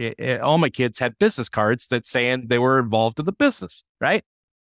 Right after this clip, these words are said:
And, and then we would talk about the business every other Sunday night at dinner. We, I'd expose them to something,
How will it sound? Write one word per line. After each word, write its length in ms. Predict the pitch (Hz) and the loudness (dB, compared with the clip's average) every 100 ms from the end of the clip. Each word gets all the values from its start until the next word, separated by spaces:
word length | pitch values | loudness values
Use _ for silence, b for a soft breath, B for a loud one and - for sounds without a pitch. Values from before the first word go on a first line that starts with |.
| _ _ | _ _
And, 640 | 170 170 165 156 147 147 156 | -2 0 0 0 0 0 0
and 120 | 160 | 2
then 80 | 170 | 4
we 120 | 165 | 2
would 160 | 156 | 2
talk 240 | - 170 170 | 0 -2 0
about 320 | 156 147 147 | 0 2 0
the 80 | 139 | -2
business 440 | 120 131 135 123 | -2 0 0 0
every 260 | 131 127 135 | -2 2 2
other 400 | 127 131 127 123 | 4 4 4 2
Sunday 540 | - - 131 131 123 | 0 0 0 2 0
night 360 | 120 104 110 110 | 2 2 2 0
at 140 | 107 | -2
dinner. 280 | 107 104 107 | -2 0 2
We, 220 | 107 107 | 0 0
I'd 200 | 107 123 | 0 0
expose 400 | 120 - 120 117 | -2 -2 -2 -2
them 100 | 101 | -4
to 80 | 98 | -8
something, 320 | - 98 - | -6 -10 -10